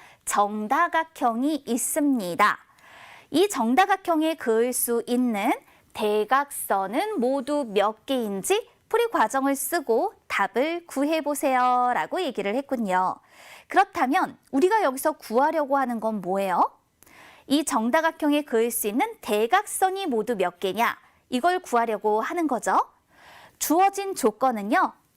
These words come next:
제일 위에 있어요. 한 변의 길이가 삼 센티미터이고 모든 변의 길이 합이 십오 센티미터인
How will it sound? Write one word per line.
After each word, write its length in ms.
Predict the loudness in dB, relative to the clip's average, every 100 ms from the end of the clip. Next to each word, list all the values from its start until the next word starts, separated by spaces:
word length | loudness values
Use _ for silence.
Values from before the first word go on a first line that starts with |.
| _ -8
제일 380 | 0 2 2 -2
위에 180 | -2
있어요. 400 | -4 -2 -2 -2 -8 _ _ _
한 220 | -2 2
변의 300 | 0 0 -2
길이가 360 | -4 2 2 2
삼 220 | -2 -4
센티미터이고 920 | -2 -2 0 -2 0 -2 0 0 0
모든 480 | 2 0 2 -2 0
변의 280 | 0 0 -4
길이 240 | -4 -2
합이 320 | 0 -2 -4
십오 320 | -4 -4 -2 -2
센티미터인 880 | -2 -2 -2 -6 -2 0 0 -4